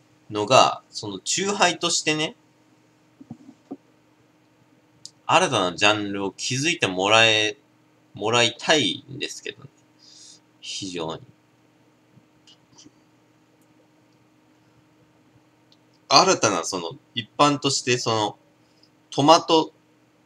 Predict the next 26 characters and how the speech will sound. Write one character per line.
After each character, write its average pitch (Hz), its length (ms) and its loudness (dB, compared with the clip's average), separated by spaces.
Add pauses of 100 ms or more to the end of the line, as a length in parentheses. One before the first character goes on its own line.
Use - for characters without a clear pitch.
(1000)
チ - 220 2
ュ 160 100 8
ー 143 40 4
ハ - 200 2
イ - 40 4
っ - 120 -4
て - 180 -14
い - 260 -12
う、 - 40 -20
そ 139 300 0
う 139 80 2
い 135 240 2
う - 100 -18
ジ 110 140 4
ャ 123 80 8
ン 131 160 -2
ル 123 100 -2
が、 120 300 0 (240)
ほ 107 80 0
ら、 85 120 -2
今 143 300 -4
な 107 200 4
い 190 100 0
で 90 100 -4
し - 140 -8
ょ。 - 80 -20